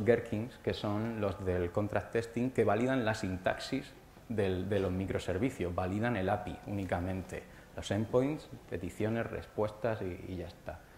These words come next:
formato. Eh,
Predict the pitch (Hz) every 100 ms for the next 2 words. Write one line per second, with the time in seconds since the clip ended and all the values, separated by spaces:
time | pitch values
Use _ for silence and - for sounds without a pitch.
0 | - - - 90 95 90 - - - -
1 | - - - - - - - - 110 98
2 | 95 92 90 90